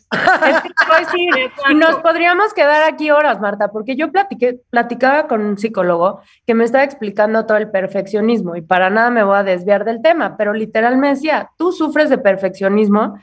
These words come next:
Speaker 1: y con lo lejos que estoy de ser perfecta, soy de esas personas como tú, Marta, que si yo digo, me levanto, "Ah, ¿no vas a hacer una hora y media de ejercicio hasta que sudes y estés ensopada y te tal?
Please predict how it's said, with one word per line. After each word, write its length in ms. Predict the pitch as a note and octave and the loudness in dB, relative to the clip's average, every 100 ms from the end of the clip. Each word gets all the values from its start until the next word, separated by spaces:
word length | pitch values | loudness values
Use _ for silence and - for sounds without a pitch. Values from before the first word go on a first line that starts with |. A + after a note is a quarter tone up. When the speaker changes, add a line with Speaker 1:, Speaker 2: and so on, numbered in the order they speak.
| _ - | _ -8
Speaker 1:
y 120 | G3 | 0
con 220 | G#3 G3 | 2 4
lo 100 | F#3+ | 4
lejos 380 | G3+ A3+ D4 D#4 | 4 2 0 -4
que 80 | G3 | -8
estoy 220 | - G3+ | -6 -2
de 120 | G#3+ | -2
ser 220 | G#3+ F#3+ | 0 0
perfecta, 680 | G#3 G3+ G3 F#3+ - G3+ B3+ _ _ _ | 0 -2 -4 -4 -2 -2 -4 _ _ _
soy 240 | C4+ C#4 | 2 2
de 80 | E4 | 2
esas 240 | E4 D4+ | 0 0
personas 420 | D4 G3+ G#3+ A3 | 0 -2 -2 -2
como 300 | A3 G3 F#3+ | -4 -4 -4
tú, 100 | F#3+ | -2
Marta, 400 | G#3 G3+ G3+ G#3+ | 0 0 0 -4
que 140 | A3 G#3+ | -2 -6
si 180 | G#3+ G#3 | -6 -2
yo 160 | B3 | 2
digo, 340 | B3+ A3+ G3 - | 2 2 0 -2
me 100 | F#3 | -2
levanto, 480 | F3+ F#3 F#3+ F3+ - _ _ _ _ | 2 2 0 -6 -20 _ _ _ _
"Ah, 160 | C#4+ E4+ | -2 0
¿no 180 | F4+ F#4+ | 2 2
vas 180 | G4+ | 2
a 60 | F#4+ | 0
hacer 240 | C#4 C#4+ | -2 0
una 260 | D#4 D#4 C4+ | 0 0 0
hora 140 | C4 | 0
y 60 | C4+ | -2
media 340 | C4 B3 B3+ | -2 -2 -2
de 100 | B3 | -2
ejercicio 680 | G#3 G3 F#3+ F#3 G#3 G#3 A#3+ | -4 -6 -12 -8 -6 -2 0
hasta 220 | A3+ G#3+ | 2 0
que 140 | G3 F3+ | -2 -6
sudes 500 | - A#3 A#3 B3 B3 | 0 2 4 4 2
y 80 | G3 | -2
estés 300 | F#3 G#3 G#3 | 0 -2 0
ensopada 840 | A#3 A#3 A3 G3 G3+ G3 G#3+ A3 | 0 0 0 0 2 2 4 2
y 80 | G#3+ | 0
te 100 | G3 | -6
tal? 380 | F#3+ G3 A#3 G4+ | -4 -2 -2 -6